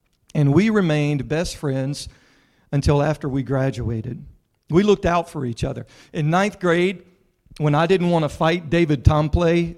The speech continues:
over a tennis ball because I didn't want to get suspended and beat up, um, Chris fought David Tomplay for me and got a black eye. Whenever Chris broke both of the, both of his wrists trying to do a flip off of the edge of his house,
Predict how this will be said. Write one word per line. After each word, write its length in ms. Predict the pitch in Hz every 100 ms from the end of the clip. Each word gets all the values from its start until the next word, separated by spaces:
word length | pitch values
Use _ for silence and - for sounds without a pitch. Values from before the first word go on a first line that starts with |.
| -
over 280 | 156 127 131
a 40 |
tennis 340 | 127 156 165 165
ball 360 | 156 175 175
because 300 | 147 143 147
I 100 | 139
didn't 160 | 147 165
want 100 | 156
to 60 | 139
get 140 | 143
suspended 520 | - - - 160 160
and 120 | 131
beat 180 | 127 151
up, 320 | 165 175 - - - - _ -
um, 380 | - 143 135 127 -
Chris 340 | - 190 190 -
fought 420 | - 175 170 160
David 320 | 165 156 139
Tomplay 380 | 170 147 143 135
for 260 | - 151
me 160 | 135 123
and 100 | 117
got 160 | 135 123
a 40 |
black 300 | 107 127 120
eye. 280 | 127 123 135 _ _ _ _ _ _ _ _ _ _ _ _ _ _ _ _ -
Whenever 360 | 156 165 180
Chris 560 | 151 - 190 196 - - _ _
broke 300 | 123 156 165
both 300 | 143 156 175
of 120 | - 123
the, 240 | 139 123 -
both 380 | 113 160 185 -
of 140 | 135
his 200 | 147 120
wrists 320 | 131 175 -
trying 320 | - 156 151
to 60 | 135
do 180 | 135 143
a 40 |
flip 440 | 113 - 156 185 -
off 180 | 143 135
of 100 | 135
the 140 | 139
edge 200 | 147 135
of 60 | 123
his 140 | 113
house, 500 | - 135 135 127 -